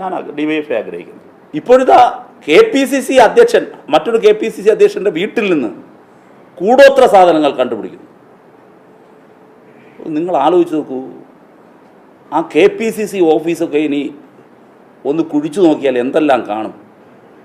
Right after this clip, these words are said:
എന്തെല്ലാം കാണും. ഈ മിഥുനം സിനിമയിലൊരു രംഗമുണ്ട്, നമുക്കെല്ലാവർക്കും അറിയാവുന്ന ഒരു കൂടോത്ര രംഗമാണ്. അപ്പോൾ അതിൽ പറയുന്നുണ്ട്, ഈ മഹാന്റെ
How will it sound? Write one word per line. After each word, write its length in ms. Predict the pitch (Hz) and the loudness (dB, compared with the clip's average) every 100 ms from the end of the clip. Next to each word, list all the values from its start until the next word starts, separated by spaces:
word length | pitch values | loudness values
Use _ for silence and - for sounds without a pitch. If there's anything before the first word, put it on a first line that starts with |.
| _ _ _ _ _ _ _ - - - _ - | _ _ _ _ _ _ _ -20 -20 -20 _ -8
എന്തെല്ലാം 320 | 127 135 117 95 | -4 -2 -2 -6
കാണും. 180 | 80 - - - | -12 -20 -20 -16
ഈ 40 | 123 135 | -8 -8
മിഥുനം 300 | 151 202 233 | -2 -2 -2
സിനിമയിലൊരു 400 | 175 175 170 151 131 | -2 -2 0 -2 -4
രംഗമുണ്ട്, 320 | 131 120 87 - - - _ _ _ _ - | -6 -8 -10 -16 -20 -20 _ _ _ _ -14
നമുക്കെല്ലാവർക്കും 520 | 139 151 160 165 147 | -8 0 2 4 2
അറിയാവുന്ന 360 | 151 165 156 180 | 4 4 4 0
ഒരു 60 | 156 | -2
കൂടോത്ര 320 | 139 147 151 135 104 | -2 0 0 0 -2
രംഗമാണ്. 320 | 85 78 - - _ _ _ _ _ _ - _ _ _ _ _ _ _ _ _ _ 123 | -8 -16 -20 -20 _ _ _ _ _ _ -20 _ _ _ _ _ _ _ _ _ _ -8
അപ്പോൾ 160 | 117 151 | 0 2
അതിൽ 140 | 156 180 185 185 | 4 2 0 0
പറയുന്നുണ്ട്, 380 | 175 180 139 123 | 0 0 -2 -4
ഈ 40 | 123 | -4
മഹാന്റെ 400 | 127 165 180 180 | 0 2 2 0